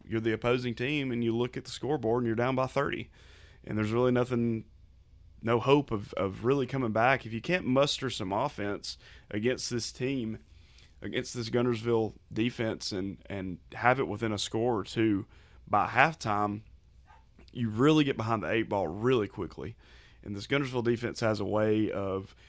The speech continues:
being able to put pressure on the quarterback to make the quarterback make a bad decision, and inevitably ends up as an interception. I mean, they've got sixteen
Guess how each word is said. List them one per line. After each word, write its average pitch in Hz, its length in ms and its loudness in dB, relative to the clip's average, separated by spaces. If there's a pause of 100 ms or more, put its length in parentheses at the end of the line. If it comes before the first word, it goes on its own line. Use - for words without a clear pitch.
(200)
being 127 200 4
able 117 160 4
to 104 60 -6
put - 200 -6
pressure 131 400 0
on 113 60 0
the 104 80 -4
quarterback 104 680 -2 (280)
to 101 100 -10
make 123 200 -2
the 120 80 -10
quarterback 107 460 -4
make 98 140 -8
a 101 40 -12
bad 110 240 0
decision, 101 600 -6 (320)
and 98 120 -10
inevitably 110 640 2
ends 107 220 -4
up 101 180 -2
as 98 140 -8
an 90 180 -8
interception. 101 640 -4
I - 20 -8
mean, 107 140 -4
they've 117 140 0
got - 160 0
sixteen - 560 -2